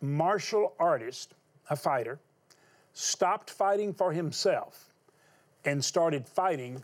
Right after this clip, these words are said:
for others. Now, I'm gonna tell you something. He not only fights for their life by being in the midst of their misery and pain as an incredible healing balm of love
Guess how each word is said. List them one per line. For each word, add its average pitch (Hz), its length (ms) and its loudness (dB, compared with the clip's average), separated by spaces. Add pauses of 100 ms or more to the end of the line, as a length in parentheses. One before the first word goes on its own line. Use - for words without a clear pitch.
(120)
for 143 220 -2
others. 143 400 -2
Now, 127 60 -4
I'm 147 60 0
gonna 190 100 0
tell 208 160 2
you 170 60 2
something. - 320 -8 (760)
He 208 180 0
not 226 220 2
only 190 240 0
fights 190 440 -2
for 165 140 0
their 139 240 2
life 156 420 0
by 127 120 0
being 156 240 -2
in 139 100 -2
the 131 80 -2
midst 151 300 -2
of 139 80 -2
their 131 100 0
misery 135 400 -2
and 117 100 -10
pain 135 480 -2 (840)
as 147 220 0
an 143 80 -4
incredible 196 800 0
healing 175 560 0 (180)
balm 160 420 0
of 120 140 -6
love 139 560 0